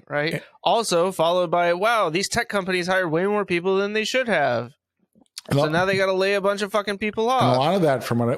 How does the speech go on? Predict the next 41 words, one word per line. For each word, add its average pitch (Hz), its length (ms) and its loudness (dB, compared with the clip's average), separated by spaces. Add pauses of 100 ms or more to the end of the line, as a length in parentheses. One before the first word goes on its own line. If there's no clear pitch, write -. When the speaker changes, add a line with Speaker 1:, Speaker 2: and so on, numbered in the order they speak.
Speaker 2:
what 127 120 0
I 123 40 0
understand, 123 540 0
is 107 200 -2
cock - 380 -6
blocking 107 560 -2
to - 120 -10
make 120 160 -2
sure 120 220 0
that 110 260 -4
you 120 100 0
don't 117 260 -2
get 110 360 -6
talent 120 600 -2 (100)
at 107 320 -6
your 101 80 -10
competitor. 120 720 -4 (800)
Speaker 1:
Right. 254 260 -2 (1000)
Speaker 2:
That, 160 360 0 (160)
that's, 165 440 -4
that 156 160 2
was 175 140 2
a 127 60 2
fucked 131 400 -2
up 117 140 0
realization. 104 760 -4 (520)
Um, 110 460 0 (300)
but 147 420 0
at 117 120 -2
the 131 100 0
same 143 240 0
time, 135 340 0
what 117 220 -2
goes 120 260 0
into 110 100 0
production 120 600 -2
is 104 160 -2
pretty, 120 320 -4 (120)
pretty 180 180 0
much 180 260 -2
done 110 360 -2